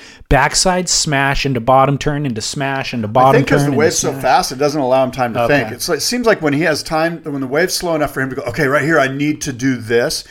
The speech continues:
Speaker 2: that's when he bogs. But when he's
Speaker 1: Okay.
Speaker 2: just in flow mode, everything kinda syncs up. Like all of us, really. When you, you know, when you're not thinking, you're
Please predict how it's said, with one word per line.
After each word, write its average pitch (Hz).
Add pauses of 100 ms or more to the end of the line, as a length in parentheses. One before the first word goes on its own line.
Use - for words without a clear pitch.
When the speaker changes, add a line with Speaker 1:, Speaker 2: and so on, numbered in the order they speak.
(240)
Speaker 2:
that's 139
when 143
he 123
bogs. 110
But 123
when 135
he's 127
Speaker 1:
Okay. -
Speaker 2:
just 165
in 139
flow 135
mode, 196 (400)
everything 139
kinda 127
syncs -
up. 117
Like 151
all 185
of 131
us, 104
really. 143
When 120
you, 127
you 139
know, 120
when 120
you're 120
not 165
thinking, 143
you're 110